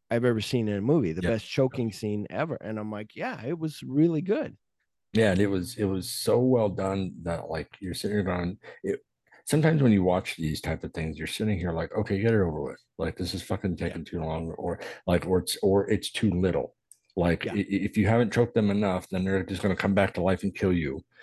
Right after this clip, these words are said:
Speaker 1: Yeah,
Speaker 2: kind of a
Speaker 1: yeah.
Speaker 2: thing. So it's an either or. But with this one, he did the death scream,
Speaker 1: Yeah.
Speaker 2: the last moment trying to get anything out, like, uh, like, almost like a frustration and "I'm gonna die," and that little scream that he did at the very end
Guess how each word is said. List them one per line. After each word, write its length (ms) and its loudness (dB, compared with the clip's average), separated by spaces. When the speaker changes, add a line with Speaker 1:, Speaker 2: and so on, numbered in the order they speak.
Speaker 1:
Yeah, 100 2
Speaker 2:
kind 140 4
of 80 2
a 40 4
Speaker 1:
yeah. 120 -2
Speaker 2:
thing. 160 0
So 100 -4
it's 140 -2
an 120 0
either 280 2
or. 180 -4
But 120 4
with 200 2
this 260 4
one, 140 2
he 160 0
did 320 -2
the 180 0
death 240 0
scream, 720 0
Speaker 1:
Yeah. 160 -6
Speaker 2:
the 100 6
last 420 2
moment 420 2
trying 320 0
to 200 -6
get 220 -2
anything 520 0
out, 320 -2
like, 400 -6
uh, 140 -4
like, 280 -6
almost 300 -2
like 140 -2
a 40 -10
frustration 840 0
and 200 -6
"I'm 180 -6
gonna 160 -2
die," 320 0
and 320 -6
that 200 -4
little 160 -6
scream 400 0
that 100 0
he 60 -2
did 160 -4
at 120 -10
the 80 -20
very 220 0
end 180 -6